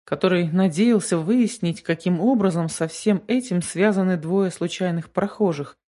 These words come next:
а также установить личность той женщины,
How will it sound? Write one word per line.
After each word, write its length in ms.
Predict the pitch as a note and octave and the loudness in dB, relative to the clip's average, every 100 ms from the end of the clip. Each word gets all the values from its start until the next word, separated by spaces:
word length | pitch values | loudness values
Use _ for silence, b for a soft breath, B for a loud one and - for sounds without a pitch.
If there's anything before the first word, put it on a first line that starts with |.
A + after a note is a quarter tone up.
| _ _ _ | _ _ _
а 120 | - D#3+ | -8 -8
также 500 | - D4 C4 C4+ C4+ | 0 0 0 -4 -4
установить 600 | B3 - G3+ G3 G#3+ C#4 | -8 -2 2 2 2 0
личность 480 | G#3+ B3 - A#3 A3+ | 0 0 2 0 0
той 120 | A#3+ | -2
женщины, 600 | A3+ C#4 A#3 - E3+ D#3+ | 2 4 4 2 -2 -4